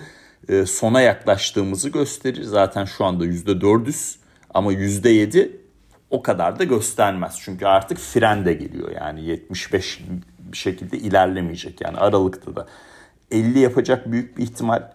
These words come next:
İşte, e, Kasım ayı tüfe verisi çok bozmazsa durumu. E, ondan sonra e, önümüzdeki,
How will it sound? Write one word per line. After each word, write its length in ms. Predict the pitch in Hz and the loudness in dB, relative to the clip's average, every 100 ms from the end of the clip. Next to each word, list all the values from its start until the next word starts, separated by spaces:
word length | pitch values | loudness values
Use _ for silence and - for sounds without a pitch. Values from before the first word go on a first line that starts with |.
| - | -16
İşte, 480 | - - 92 90 - - | -12 -2 0 0 -6 -6
e, 180 | - | -6
Kasım 340 | - 95 - 90 | -4 -4 -4 -4
ayı 100 | 87 | -6
tüfe 360 | - - 95 | -10 -2 0
verisi 300 | 87 85 - | 0 -4 -10
çok 300 | - 82 - | -6 -6 -4
bozmazsa 600 | 90 98 - 123 - - | -2 0 2 0 2 -2
durumu. 340 | - - - - - - - - | -2 -4 -6 -10 -20 -20 -20 -14
E, 60 | - | -2
ondan 420 | 143 139 120 98 | 2 4 4 2
sonra 640 | 95 - 92 143 175 - - - _ - | 2 0 0 0 -2 -4 -20 -20 _ -2
e, 60 | 104 98 90 - | 0 2 -2 -2
önümüzdeki, 920 | 135 131 117 101 90 95 - 98 - | -2 0 0 0 -2 -2 0 0 0